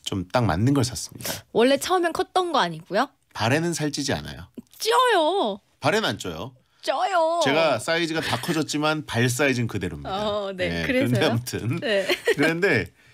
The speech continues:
Speaker 1: 이게 화장실에서 나올 때도 아주 부드럽게 탁 빠져야 기분이 좋은데 한쪽에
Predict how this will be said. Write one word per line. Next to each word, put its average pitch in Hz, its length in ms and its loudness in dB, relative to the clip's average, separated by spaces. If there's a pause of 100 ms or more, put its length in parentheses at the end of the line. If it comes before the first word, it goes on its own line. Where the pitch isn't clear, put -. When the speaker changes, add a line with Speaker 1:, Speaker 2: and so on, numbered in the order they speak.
Speaker 1:
이게 170 420 2 (500)
화장실에서 226 420 0
나올 139 240 4
때도 135 480 -2
아주 120 560 -4
부드럽게 175 420 -4
탁 - 220 -10
빠져야 202 400 4 (180)
기분이 117 240 -4
좋은데 87 560 -6 (140)
한쪽에 196 520 -6